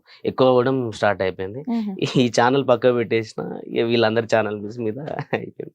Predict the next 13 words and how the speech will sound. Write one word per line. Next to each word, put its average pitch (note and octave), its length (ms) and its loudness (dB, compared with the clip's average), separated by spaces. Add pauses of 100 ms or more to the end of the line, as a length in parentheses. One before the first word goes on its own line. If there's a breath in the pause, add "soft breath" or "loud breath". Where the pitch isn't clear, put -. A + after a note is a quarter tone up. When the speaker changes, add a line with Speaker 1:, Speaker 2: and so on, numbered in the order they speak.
(100)
Speaker 2:
ఎక్కువ. F3+ 460 -4
Speaker 1:
టైమ్ A#2 260 4
లేకుండా A2+ 360 0
అయిపోయింది F#2 320 -4
అనమాట. - 380 -12 (140)
Speaker 2:
అంటే A#3+ 420 0
Speaker 1:
మ్మ్. C#3 220 -2
Speaker 2:
గ్యాప్ G3+ 420 2
లేకుండా C4 500 4
షూటింగ్స్ A#3 440 0
జరుగుతూనే G3+ 420 2
Speaker 1:
అవును, A3 120 4
Speaker 2:
ఉంటాయంటే G3 400 -2